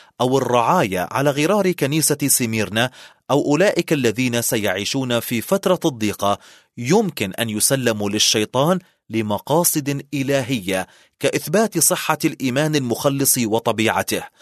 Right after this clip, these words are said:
أو لإبقائهم متضعين ومتكلين على الله، أو بقصد تمكينهم من تثبيت آخرين مروا بتجارب،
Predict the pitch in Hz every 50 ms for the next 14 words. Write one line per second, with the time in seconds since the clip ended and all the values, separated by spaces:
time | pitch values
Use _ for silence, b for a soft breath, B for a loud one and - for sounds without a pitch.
0 | B B B B B - 127 117 107 120 - 135 135 - - - 127 135 135 135
1 | 151 139 143 120 110 117 123 - - 117 104 90 98 85 104 120 117 107 104 104
2 | 101 98 107 117 113 110 - - 107 - - 107 98 113 110 98 92 82 87 104
3 | 120 120 131 175 190 151 98 - _ _ _ B B B B B B B 131 147
4 | 131 139 147 - - 202 180 156 135 143 160 156 147 147 - 175 170 160 151 -
5 | - 233 247 247 208 165 123 113 113 110 107 110 123 117 - 123 127 - 127 139
6 | 139 123 - 123 - - 117 110 117 - - 107 117 139 139 131 135 131 b b
7 | b b b b 113 110 110 135 180 196 165 156 131 98 107 104 - 107 95 90
8 | 107 104 95 87 90 82 -